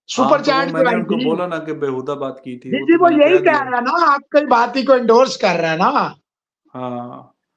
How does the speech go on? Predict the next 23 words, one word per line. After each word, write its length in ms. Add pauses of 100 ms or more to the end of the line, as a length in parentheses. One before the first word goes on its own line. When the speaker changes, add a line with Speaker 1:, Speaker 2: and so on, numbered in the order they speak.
(760)
Speaker 2:
यार, 240
cool 420
ही 120
है, 80
हम, 300
हमने 320
कौन 280
सा 100
कोई 200
इनको 220
चक 380
या 140
दंदी 280
काट 280
दी 220
है 60
प्लेयर्स 380
को। 480
अब 140
इतना 240
भी 140
ना 120
बोलें, 480